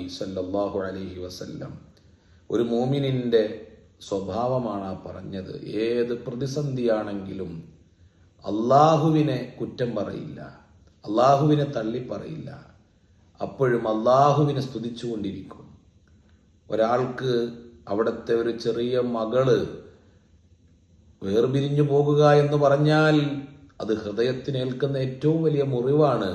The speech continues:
ഏറ്റവും വലിയ വേദനയാണ്. ആ വേദനയുടെ സമയത്തും റഹ്മത്തിന്റെ അല്പം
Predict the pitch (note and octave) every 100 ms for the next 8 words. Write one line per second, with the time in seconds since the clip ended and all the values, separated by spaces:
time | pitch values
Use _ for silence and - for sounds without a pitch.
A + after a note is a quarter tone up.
0 | D#2+ - - _ _ - E2+ A#2+ C3+ C3
1 | B2 B2 A#2 A#2+ C#3 C#3 D3 B2 G#2+ F#2
2 | E2 - - _ _ _ _ - G#2 B2
3 | A#2+ B2+ C3+ D#3 D3 C3+ C3 A#2 B2+ C#3
4 | C3+ C3 A#2+ - - - - _ _ -
5 | F2+ - B2+ C3 C3 A#2+ A#2+ A#2 A2 A2+
6 | -